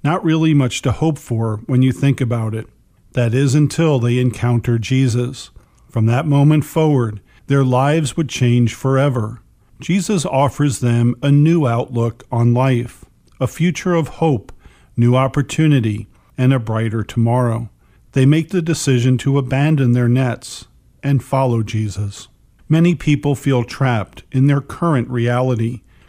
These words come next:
Career goals, societal pressures,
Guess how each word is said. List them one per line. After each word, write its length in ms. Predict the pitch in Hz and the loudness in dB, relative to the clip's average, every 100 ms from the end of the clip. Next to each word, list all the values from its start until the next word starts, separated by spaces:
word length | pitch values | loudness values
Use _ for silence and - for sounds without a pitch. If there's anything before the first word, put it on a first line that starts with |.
| - | -8
Career 440 | 120 120 120 127 | -2 0 2 0
goals, 580 | 117 143 143 117 110 - _ - | 0 2 2 0 -4 -14 _ -8
societal 680 | 135 - 117 139 160 175 156 | -6 -4 -2 0 0 0 -2
pressures, 760 | - 131 123 131 127 123 | -2 -2 -2 -2 -2 -4